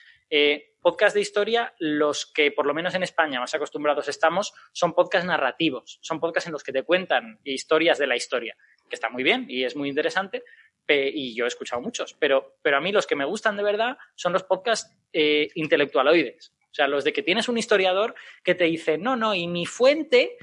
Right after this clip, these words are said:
mi fuente son los huesos estos del siglo, del, del año mil doscientos antes de Cristo, y en estos huesos no sé cuánto, no sé más, pero cuidado, no hay que interpretar esto de esta manera". Joder, que te ayudan a entender cómo funciona el trabajo de un historiador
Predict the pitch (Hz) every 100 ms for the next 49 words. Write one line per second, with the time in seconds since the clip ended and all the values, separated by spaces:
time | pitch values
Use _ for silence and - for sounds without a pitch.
0 | - - 175 - 277 339 330 285 - 254
1 | 285 - 202 180 175 165 170 233 311 -
2 | 320 320 285 302 - 302 294 233 214 202
3 | - 262 269 262 262 214 202 196 196 185
4 | 190 240 254 240 254 247 - 240 247 233
5 | 226 226 196 196 240 - 240 214 214 247
6 | 320 277 269 285 285 247 220 220 262 262
7 | 208 233 - 240 226 226 220 330 320 -
8 | - - 196 302 330 339 330 330 302 330
9 | 311 - 294 - 254 262 294 294 _ -
10 | _ - 165 247 - - 120 170 240 233
11 | 226 214 220 254 - _ _ - 160 208
12 | 220 254 - 131 127 - 143 139 147 131
13 | 120 113